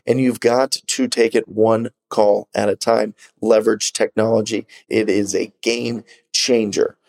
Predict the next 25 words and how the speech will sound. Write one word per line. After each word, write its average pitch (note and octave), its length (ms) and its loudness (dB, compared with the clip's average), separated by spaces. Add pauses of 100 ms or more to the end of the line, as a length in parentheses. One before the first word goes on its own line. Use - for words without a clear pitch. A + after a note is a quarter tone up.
(220)
Instead - 320 0
of G#2+ 160 -4
dia-, A2 320 2
hand A#2+ 340 0
dialing A2+ 500 2
and A2 100 -6
taking A#2+ 240 0
all A2+ 160 2
the A2+ 80 2
time, A2 340 -2
you G2+ 80 -6
can A#2 140 -12
call A2+ 280 4
up G#2+ 120 -2
to F#2+ 120 -2 (260)
hundred C3+ 480 -2
to G#2 140 -6
a G2+ 60 -6
hundred C#3+ 240 0
and B2 120 -4
fifty - 320 0
call, F#2+ 220 0
dials A2 480 0
an A2 120 0
hour. B2 340 2